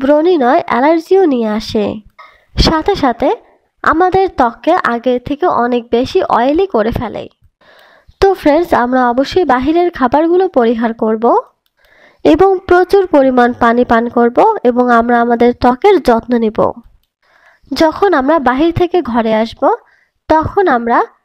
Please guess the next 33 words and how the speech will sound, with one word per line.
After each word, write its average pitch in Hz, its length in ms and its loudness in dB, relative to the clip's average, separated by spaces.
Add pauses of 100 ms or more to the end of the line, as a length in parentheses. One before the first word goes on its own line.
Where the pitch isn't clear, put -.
(160)
ঠান্ডা 311 360 2
পানি 262 320 0
দিয়ে 302 240 2 (180)
এই 226 240 -2
ত্বকটা 233 400 0
খুব 254 280 -2
ভালো 262 320 -2
করে 381 240 2
ধুয়ে 240 260 0
নেব, 202 180 -4 (480)
যাতে 302 460 -2
সেখানে 349 460 0
কোনো 277 220 0 (120)
ধুলোবালি 320 600 0
এবং 247 260 0
ময়লা 240 340 0
জমে 233 300 -2
না 226 160 -2
থাকে। 220 400 -8 (880)
আর 339 220 0 (100)
এই 269 180 -2
ধুলোবালি 330 540 -2
ময়লা 269 360 -2 (120)
জমে 285 260 -2
গেলেই 349 300 -2
কিন্তু 262 300 -4 (120)
চেহারায় 262 440 -2
ব্রণ 233 320 -2
চলে 214 300 -2
আসবে। 214 360 -4 (680)
তাই 370 240 2
আপনারা 277 420 0
নিয়মিত 349 400 0